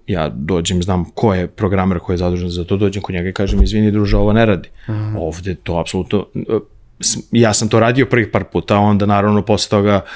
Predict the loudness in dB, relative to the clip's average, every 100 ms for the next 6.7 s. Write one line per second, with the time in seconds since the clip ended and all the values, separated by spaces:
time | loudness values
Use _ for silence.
0 | -18 -18 -6 0 4 4 4 2 2 2
1 | 0 0 -2 -4 -2 -4 -2 -2 -2 0
2 | 0 -2 -6 -8 -6 -6 -6 -8 -8 -4
3 | -2 0 0 2 0 2 4 4 4 4
4 | 4 4 2 4 2 2 2 2 2 2
5 | 0 0 -4 -4 -6 -4 -4 -4 -4 -2
6 | -2 -4 -2 0 2 0 -2